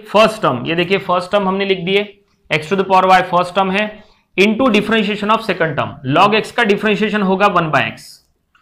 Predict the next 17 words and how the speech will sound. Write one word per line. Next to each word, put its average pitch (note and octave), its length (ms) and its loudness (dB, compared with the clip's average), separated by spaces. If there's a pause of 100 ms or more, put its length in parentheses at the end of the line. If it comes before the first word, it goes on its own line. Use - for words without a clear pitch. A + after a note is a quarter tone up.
(300)
ठीक F#3+ 140 0
है, B3 100 0 (300)
log F3+ 300 4
x F#3 100 -10
का G#3 100 2
one D#3+ 200 0
by B2 140 0
x A2 200 -12 (120)
plus A#3+ 260 2 (840)
log F#3+ 300 4
x G#3+ 260 -2
जो F#3+ 140 2
second G3 340 -2
term G3+ 200 2
है G3+ 120 0
वो F3+ 160 0
लिखेंगे G3 460 0